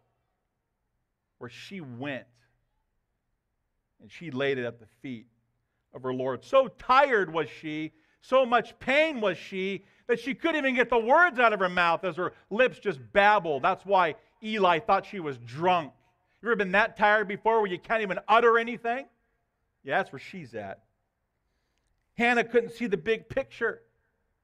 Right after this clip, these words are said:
You and I can't always see the big picture.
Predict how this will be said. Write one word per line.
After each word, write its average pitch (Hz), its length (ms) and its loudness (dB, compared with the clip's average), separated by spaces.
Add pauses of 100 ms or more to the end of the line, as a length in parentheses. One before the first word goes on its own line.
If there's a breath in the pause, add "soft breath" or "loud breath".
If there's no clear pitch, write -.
(340)
You 262 160 -2
and 262 100 4
I 269 160 2
can't 247 320 0
always 262 340 2
see 262 140 -8
the 247 120 2
big 247 280 -4
picture. - 560 -2